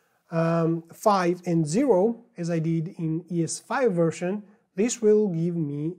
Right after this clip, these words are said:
zero, because, uh, actually B argument was given as a zero, okay? Okay, let's talk, talk about named arguments. Okay,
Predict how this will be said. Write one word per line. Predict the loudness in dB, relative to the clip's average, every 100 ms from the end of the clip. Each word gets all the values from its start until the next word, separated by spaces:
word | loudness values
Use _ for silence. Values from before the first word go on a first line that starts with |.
| -8
zero, | -4 -2 -2 -8
because, | -12 -6 -4 -4 -10 -14
uh, | -10 -8 -8
actually | -8 -4 -2
B | 0 2 4
argument | 4 2 0 -4
was | -6 -6
given | -2 -2 -4 -12
as | -18
a | -20
zero, | -20 -20 -20 _ _ _ _ _ _ _ _ -20
okay? | -16 -14 -16 _ _ _ _ _ _ -4
Okay, | 4
let's | 4 4
talk, | 4 2 0 -8
talk | -4 -2 0
about | 2 4 2 0 -4
named | -2 2 4 4 2 0 -4
arguments. | -10 -14 -18 _ _ -18 -16 -18 _ _ _ _ _ _ _ _ _ _
Okay, | -2 0 -2